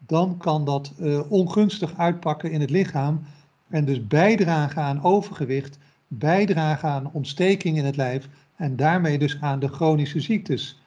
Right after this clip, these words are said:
Dus dat is een hele belangrijke les. Dus dat plantaardige, eh, bewerkte oliën, eh,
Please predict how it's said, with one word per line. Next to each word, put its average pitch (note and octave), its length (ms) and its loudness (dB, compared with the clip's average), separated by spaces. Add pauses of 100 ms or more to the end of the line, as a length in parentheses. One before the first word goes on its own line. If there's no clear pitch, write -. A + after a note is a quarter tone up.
(300)
Dus B2 140 -6
dat C3+ 120 0
is C3 60 -2
een C#3+ 100 4
hele G#3 360 6
belangrijke F3 560 2
les. E3 520 0 (340)
Dus D3 220 -4
dat D3 240 -2
plantaardige, G3 840 2 (460)
eh, E3 180 2 (340)
bewerkte E3 680 4
oliën, F#3+ 580 6 (400)
eh, E3 200 0